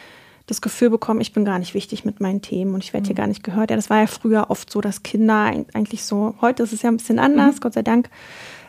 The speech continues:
Speaker 1: aber früher war es auch so, ja, du bist ein Kind und, äh, das ist jetzt auch nicht so wichtig, was du sagst, ja. Und wenn wir dann die Erfahrung immer wieder machen,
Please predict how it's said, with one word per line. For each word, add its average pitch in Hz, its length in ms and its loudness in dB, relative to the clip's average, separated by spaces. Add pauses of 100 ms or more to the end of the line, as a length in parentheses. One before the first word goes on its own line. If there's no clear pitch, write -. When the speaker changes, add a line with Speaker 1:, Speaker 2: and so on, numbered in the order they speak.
(140)
Speaker 1:
aber 220 220 0
früher 220 280 0
war 214 100 0
es 196 100 -4
auch - 80 -14
so, - 120 -10
ja, 170 80 -6
du 214 80 0
bist 202 200 -6
ein 202 60 -6
Kind 214 300 -2
und, 196 340 -6
äh, 208 60 -6 (600)
das - 100 -20
ist - 60 -14
jetzt - 160 -10
auch 208 60 0
nicht 208 120 -2
so 185 160 -4
wichtig, - 360 -6
was 220 160 -2
du 226 80 -2
sagst, 226 420 0
ja. 214 140 2
Und 220 100 2
wenn 226 160 4
wir 226 80 6
dann 226 300 2 (340)
die 220 120 -2
Erfahrung 220 420 0
immer 208 200 2
wieder 202 200 0
machen, 226 440 -2